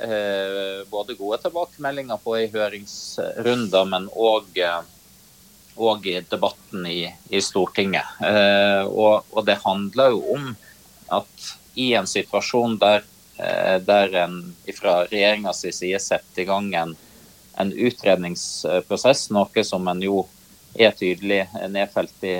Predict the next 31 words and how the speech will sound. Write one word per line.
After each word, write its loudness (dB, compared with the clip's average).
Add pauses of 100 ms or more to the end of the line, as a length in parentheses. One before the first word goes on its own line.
(160)
i -2
lov 4
at -4
en, -10
eh, -2 (1040)
eh, -4 (140)
en 0
kan 0
gjøre. 4 (140)
Eh, 2
og 2
det 4
er 4
også 0
stor-, -2
eh, 2
også 2
regjeringen 2
som -8
har 0
et, -20 (640)
et -6
ansvar 0
for 2
å -6
utrede -2
saker -2
på 0
en -4
god 2
måte, 0